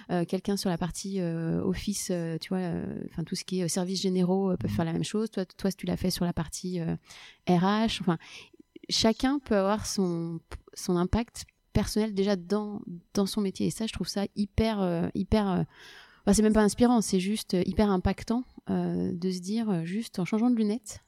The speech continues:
Speaker 1: j'arrive à, j'arrive à transformer les choses à mon niveau, quoi, sans attendre que ce soit finalement, euh, le projet révolutionnaire de la boîte, et cetera. Et ça, ça va peut-être permettre, euh, un peu l'effet domino, quoi, ou l'effet papillon, de se dire, euh,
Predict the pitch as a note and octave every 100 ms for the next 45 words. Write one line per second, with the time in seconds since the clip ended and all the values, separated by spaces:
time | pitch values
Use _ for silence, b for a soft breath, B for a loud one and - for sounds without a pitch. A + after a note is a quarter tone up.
0 | _ - F3+ F#3 F#3+ A3+ G#3 F3+ E3+ F3
1 | E3+ b b b b b _ - F#3 F#3
2 | A3+ G3 - G#3+ - G3+ G3 F#3+ F#3 -
3 | A#3 G#3+ F#3+ G3+ G#3+ G#3+ G3+ G3 E3+ D#3
4 | - G3 F#3+ G3+ G#3+ G#3+ G3+ F#3 - F3
5 | - G3 F#3+ F#3+ E3+ E3+ F#3+ G3 F3 -
6 | B B B F#3+ G3 - G3+ F#3+ G3+ F#3
7 | F3+ F3+ - F3 F#3 F#3+ E3+ E3 E3 F#3
8 | G3+ F3 - F3 F3+ G#3 A3 F#3+ - G3
9 | F3 F3 - G3+ - F3 F#3 G#3+ - F3
10 | D#3+ _ B B B F#3 F3+ G#3+ G#3 F#3
11 | - F3+ F3+ F#3 G#3 A#3+ - F#3 F3+ E3+
12 | D#3+ G3 F3+ F3+ - F#3 G3 G#3+ F3+ E3
13 | F3+ G3+ F3+